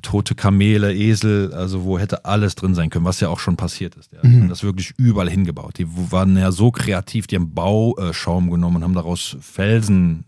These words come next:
Speaker 1: kreiert und haben da den Sprengstoff reingebaut mit Infrarot, mit Bomben, die über Handy, äh, quasi angesteuert wurden und also wirklich, die waren sehr, sehr kreativ, um uns
Speaker 2: Funkgeräte waren auch so ein Thema, ne?
Speaker 1: Naja.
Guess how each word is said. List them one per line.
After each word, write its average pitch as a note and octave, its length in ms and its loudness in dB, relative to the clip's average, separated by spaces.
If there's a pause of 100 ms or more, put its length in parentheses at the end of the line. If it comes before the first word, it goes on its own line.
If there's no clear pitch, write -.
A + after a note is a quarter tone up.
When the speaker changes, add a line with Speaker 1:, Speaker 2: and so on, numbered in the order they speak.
(100)
Speaker 1:
kreiert F#2 560 -4
und E2 80 -4
haben F2+ 120 0
da F#2 200 -2
den F#2+ 120 0
Sprengstoff F#2+ 520 -2
reingebaut E2+ 600 0
mit F#2+ 120 -2
Infrarot, F#2 880 0
mit F2 300 -2 (1300)
Bomben, F#2+ 420 2
die F#2 200 -4
über F2+ 200 -2
Handy, G2 500 2
äh, E2+ 440 -6
quasi F2+ 400 -2
angesteuert F2 680 -2
wurden F2 440 -4
und D#2+ 180 -4
also E2 240 -10
wirklich, F#2 420 -4
die F2+ 140 -10
waren F2 160 -2
sehr, F2 260 -4
sehr D#2+ 160 -8
kreativ, E2 540 -8
um - 60 -14
uns E2+ 100 -4
Speaker 2:
Funkgeräte C3+ 480 2
waren A2+ 120 0
auch D3 120 -2
so - 120 -4
ein A#2 60 0
Thema, A2 320 -4
ne? D3 180 -4 (300)
Speaker 1:
Naja. A#2 340 2